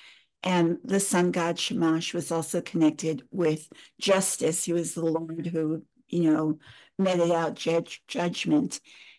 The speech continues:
And in Greek myths, Apollo shows up in the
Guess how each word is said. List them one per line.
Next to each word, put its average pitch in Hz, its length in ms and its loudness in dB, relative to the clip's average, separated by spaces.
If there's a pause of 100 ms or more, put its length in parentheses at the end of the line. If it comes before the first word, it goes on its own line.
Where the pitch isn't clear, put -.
(160)
And 180 320 0
in 190 240 2
Greek 226 360 -2
myths, 170 600 -2
Apollo 196 800 0
shows 175 540 0
up 165 260 -2 (640)
in 180 220 2
the 160 340 -2